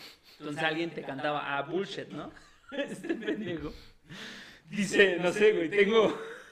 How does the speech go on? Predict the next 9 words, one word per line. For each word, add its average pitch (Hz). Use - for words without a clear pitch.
Eh, 175
corrida, 190
eh, 196
flor 254
imperial. 185
<laughs> 220
Y 226
hace 392
esa 403